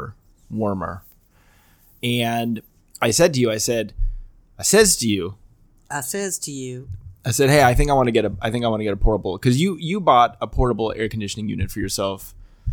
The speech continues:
Speaker 1: three years ago, five years
Speaker 2: Yeah,
Speaker 1: ago?
Speaker 2: maybe three, four years ago. I don't know. I just got unbearable. There's just times here when
Speaker 1: It gets hot.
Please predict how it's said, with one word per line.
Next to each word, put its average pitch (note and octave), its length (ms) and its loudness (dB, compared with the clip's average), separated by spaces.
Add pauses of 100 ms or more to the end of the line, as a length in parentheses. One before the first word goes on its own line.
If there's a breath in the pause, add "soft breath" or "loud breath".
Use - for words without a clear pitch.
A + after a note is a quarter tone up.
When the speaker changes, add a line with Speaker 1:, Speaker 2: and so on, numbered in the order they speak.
(960 loud breath)
Speaker 1:
three C#3 160 0
years F3 160 0
ago, G3 200 -4 (140)
five C3+ 180 -2
years E3 160 -4
Speaker 2:
Yeah, E3+ 120 -4
Speaker 1:
ago? D#3+ 80 -6 (100)
Speaker 2:
maybe D#3+ 300 -8
three, D3 320 -14
four C#3 260 -16
years C#3 280 -12
ago. C3 420 -12
I D3 140 -4
don't D3 120 -4
know. B2+ 100 -4
I B2 100 -2
just B2+ 260 -10
got C3 220 -8
unbearable. B2 580 -4
There's C#3 200 -4
just F#3+ 220 -2
times D#3 440 0
here C3 300 -2
when A#2+ 420 -4
Speaker 1:
It C3+ 80 0
gets C3+ 140 6
hot. D3+ 320 -2